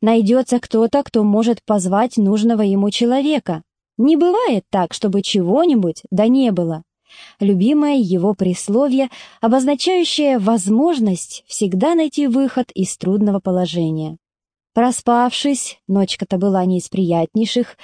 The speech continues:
среди разного вагонного сброда, а он ещё за свой багажик с иголочками тревожился,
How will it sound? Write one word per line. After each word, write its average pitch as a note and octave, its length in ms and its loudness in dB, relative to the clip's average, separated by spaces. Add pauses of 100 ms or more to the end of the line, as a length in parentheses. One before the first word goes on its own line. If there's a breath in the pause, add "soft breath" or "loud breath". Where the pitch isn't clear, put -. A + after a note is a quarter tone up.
(220 loud breath)
среди A#3 540 0
разного A#3 560 0
вагонного A3+ 640 2
сброда, G#3 640 0 (320 loud breath)
а G#3 140 2
он A#3 240 4
ещё G#3+ 520 0
за F#3+ 160 -2
свой G3+ 300 0
багажик G3 720 0
с - 140 -4
иголочками C4 640 0
тревожился, A#3+ 840 0